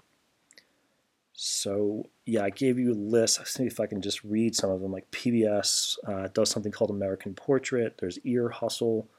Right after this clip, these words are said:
Invisibilia. Fi-, P B S does something called Finding Your Roots, which I think is interesting. Humans of New York, a lot of people know that one. Radio Diaries is a great podcast.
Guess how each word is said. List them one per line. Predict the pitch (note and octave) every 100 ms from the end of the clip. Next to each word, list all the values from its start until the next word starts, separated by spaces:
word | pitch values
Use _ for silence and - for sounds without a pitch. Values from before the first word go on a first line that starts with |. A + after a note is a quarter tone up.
| _ _ _ _ _ G2+
Invisibilia. | F#2+ G2+ G#2 G#2+ A2+ A2 G#2+ G#2 - _ _ _
Fi-, | - - G#2+
P | A#2 B2+
B | A2
S | G#2
does | - G#2
something | G#2+ F#2+
called | G2+ -
Finding | A2+ G#2 A2 G#2+
Your | G2
Roots, | F2+ G2 A2+ - - -
which | -
I | B2
think | A#2
is | G#2+
interesting. | B2+ A2+ A#2 - A2+ A#2 A#2+ _
Humans | - B2+ A2+
of | G#2 G2+
New | G2+
York, | G#2+ A2 G#2 A2
a |
lot | G#2+
of | G#2+
people | C3+ B2
know | A2 G#2
that | G#2+ A2
one. | G#2+ G#2
Radio | G2+ G#2+ A2 A2
Diaries | G#2 G#2+ G#2+ A2 G#2+ G#2+ -
is |
a | A#2
great | A2 G#2+
podcast. | - G#2+ G2+ A2+ G#2